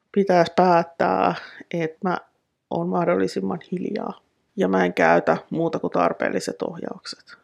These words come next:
Että se pitää varmasti alkuvaiheessa niin kuin päättää aktiivisesti siinä kohtaa. Oikeasti pitää se mielessä myöskin siellä erällä. Koska kyse on aina ennen kaikkea siitä yleisvaikutelmasta, mitä me ollaan antamassa.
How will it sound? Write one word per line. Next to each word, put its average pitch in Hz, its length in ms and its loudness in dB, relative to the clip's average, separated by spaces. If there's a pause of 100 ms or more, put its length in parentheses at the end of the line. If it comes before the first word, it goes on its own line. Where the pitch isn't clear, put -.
(140)
Että - 140 0
se 175 400 6
pitää 190 400 8
varmasti 185 480 6
alkuvaiheessa 175 1080 4
niin 190 160 -4
kuin 165 260 -6
päättää 196 640 4
aktiivisesti - 880 -2
siinä - 380 -10
kohtaa. - 500 -10 (280)
Oikeasti 165 640 2
pitää 170 360 0
se 160 160 2
mielessä 165 540 0
myöskin 160 460 -4
siellä - 340 -2
erällä. - 400 -4 (760)
Koska 170 280 -2
kyse 190 360 8
on 180 160 10
aina 175 320 10 (360)
ennen 240 300 6
kaikkea 185 380 2
siitä 185 440 2 (220)
yleisvaikutelmasta, - 1080 -2
mitä 185 160 -6
me 185 120 -8
ollaan - 400 -6
antamassa. - 540 -10